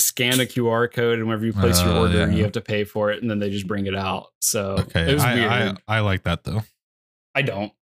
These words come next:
Speaker 1: I wanna ta-, I wanted to talk to the people and be like, "Hey, what should I do around here?" I like to talk to people,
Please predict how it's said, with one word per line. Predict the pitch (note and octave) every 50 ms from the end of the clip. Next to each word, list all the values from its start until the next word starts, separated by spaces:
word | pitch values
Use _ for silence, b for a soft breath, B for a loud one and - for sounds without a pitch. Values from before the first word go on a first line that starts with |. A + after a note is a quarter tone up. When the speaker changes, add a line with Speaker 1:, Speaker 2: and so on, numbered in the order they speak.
| -
Speaker 1:
I | C3+
wanna | C#3 D3+ D3 C3+
ta-, | B2+ C#3+ C#3+ -
I | C#3+
wanted | C#3+ C#3+ E3 F#3 G#3 G3 E3+
to | D#3+ C#3
talk | C3+ D3 D3 E3 F3 -
to | F#3
the | E3 D3+
people | C3 C3+ A#2+ - A#2+
and | A#2+ A2+
be | A#2 A#2
like, | A2+ A#2 A2
"Hey, | - - C#3+ C#3+ A#2
what | G2 G2 G#2 G#2+ G2+
should | - - A#2
I | A#2+ A#2+
do | A#2+ C3 C#3 D3 C3+
around | A#2 G#2 G2+ G2 G2 -
here?" | - - -
I | B2+ B2+ D3 D#3+
like | D#3 D#3 E3 D#3
to | - D#3+
talk | D3 - C3+ C#3 D3 C#3+
to | - -
people, | - C3+ A#2+ - - G#2 A2 C3 D3 -